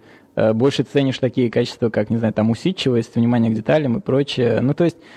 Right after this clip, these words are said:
правда, если человеку интересно делать сложные вещи, то он будет туда развиваться. Если нет, то ты его никакими пинками, никакими хайпами не загонишь туда.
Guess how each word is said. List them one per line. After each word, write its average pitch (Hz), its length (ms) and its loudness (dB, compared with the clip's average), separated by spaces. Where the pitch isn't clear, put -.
правда, 127 360 2
если 151 460 0
человеку 165 420 0
интересно 143 1080 2
делать 120 560 0
сложные 123 440 0
вещи, 113 440 -4
то 139 320 0
он 165 600 -2
будет 117 300 -2
туда 110 200 -2
развиваться. 113 480 -2
Если 143 240 -2
нет, 190 200 0
то 147 80 0
ты 147 100 -4
его 147 160 2
никакими 135 340 0
пинками, 139 460 0
никакими 123 480 0
хайпами 127 480 0
не 113 160 2
загонишь 113 380 -6
туда. - 260 -10